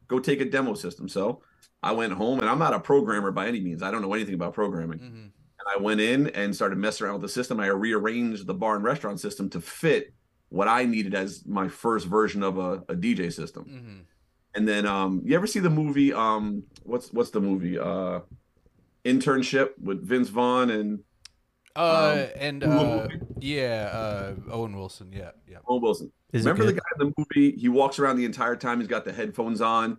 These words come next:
Speaker 1: He's, like, in every scene. You always see him in the background, but you don't find out till the end of the movie. Like, he's, like, the genius behind Google.
Speaker 2: Mm-hmm.
Speaker 1: That's,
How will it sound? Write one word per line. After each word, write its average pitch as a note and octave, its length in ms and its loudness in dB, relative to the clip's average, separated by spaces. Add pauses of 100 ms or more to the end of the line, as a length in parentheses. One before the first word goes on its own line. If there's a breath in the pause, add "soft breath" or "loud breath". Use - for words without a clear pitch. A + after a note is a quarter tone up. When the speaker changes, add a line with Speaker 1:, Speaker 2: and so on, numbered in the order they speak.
(100)
Speaker 1:
He's, A#2+ 180 0
like, B2+ 120 0
in A#2 120 -4
every C3+ 280 2
scene. B2+ 340 -2
You A#2 60 -2
always C3 180 0
see C3 80 -4
him B2 60 0
in A2 40 0
the G2 60 -4
background, A2+ 420 -2
but G2+ 40 -4
you G#2+ 60 -4
don't A#2+ 160 -6
find A2+ 180 -4
out A2+ 100 0
till G#2+ 100 -6
the G2+ 80 -4
end A2+ 120 -2
of A2 60 -2
the G2+ 60 0
movie. A2 220 -2
Like, F#2+ 120 0
he's, A2 140 -4
like, G2 180 -4 (260 soft breath)
the G2+ 160 0
genius A2+ 520 2
behind G#2+ 520 0 (100)
Google. A2+ 480 -4
Speaker 2:
Mm-hmm. G#2+ 300 -16 (400)
Speaker 1:
That's, D3 340 -2